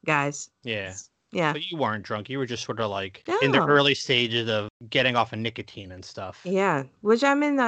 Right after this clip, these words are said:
Speaker 1: I'm in the middle phases of now.
Speaker 2: Yeah, it takes a few weeks, I think.
Speaker 1: Yeah, but I feel much better.
Speaker 2: That's good.
Speaker 1: Uh,
Speaker 2: Yeah, you sound
Speaker 1: so,
Speaker 2: great. You sound,
Speaker 1: yeah.
Speaker 2: like, really healthy.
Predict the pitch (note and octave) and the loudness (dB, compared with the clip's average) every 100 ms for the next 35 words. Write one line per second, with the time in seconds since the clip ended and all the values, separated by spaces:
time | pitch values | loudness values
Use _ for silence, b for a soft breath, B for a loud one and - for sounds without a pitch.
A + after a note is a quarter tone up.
0 | - C4 C4 C4 A#3 A3 A3 G#3 - F#3+ | 2 2 2 2 2 2 2 0 -2 0
1 | D#3+ D3 C#3 C3 B2 A#2+ C3 A2 - _ | 0 -2 -8 -12 -14 -14 -16 -16 -20 _
2 | _ _ _ D3 C#3 A2 - F#3 - - | _ _ _ -2 0 0 0 -2 -2 -12
3 | - G#2 G#2 - A2 G2+ G2 - _ _ | -8 -6 -6 -6 -8 -8 -12 -14 _ _
4 | A3 G3+ F#3+ F3+ D#3+ - - _ _ _ | 0 4 6 4 0 -8 -20 _ _ _
5 | - A#3+ A#3 D4+ D#4 C5 B4+ C4+ A3 - | 2 2 4 0 2 2 4 2 0 -4
6 | E3 E3+ D#3+ D#3 E3+ _ _ _ _ _ | 0 2 2 0 -2 _ _ _ _ _
7 | - D#3+ D3 C#3+ C#3 C#3+ D3 _ _ F3 | 4 6 8 6 2 -4 -12 _ _ 2
8 | G3+ - E3+ E3 E3 C3+ D#3+ A2 _ _ | 4 4 4 4 4 2 2 0 _ _
9 | A#2+ D#3+ F#3 E3 C3+ D3 D#3+ - C3 C#3+ | -6 2 4 4 0 2 2 2 0 0
10 | D3+ D3+ D#3 | 0 -2 -2